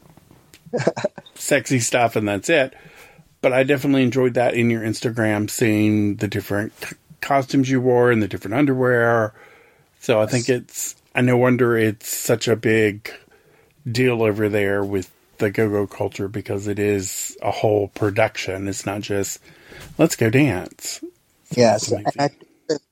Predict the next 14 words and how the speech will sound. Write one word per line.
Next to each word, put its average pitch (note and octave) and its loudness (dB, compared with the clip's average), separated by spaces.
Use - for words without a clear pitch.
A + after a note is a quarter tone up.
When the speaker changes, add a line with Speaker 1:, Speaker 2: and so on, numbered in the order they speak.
Speaker 2:
I E3 0
mean, E3 0
not F3 0
all E3 2
of F3+ -2
our F3 0
costumes D3+ -6
are C#3+ -2
Asian B2+ -6
inspired. B2 0
We're C3+ 2
doing C#3 2
a B2+ -4
big D#3 0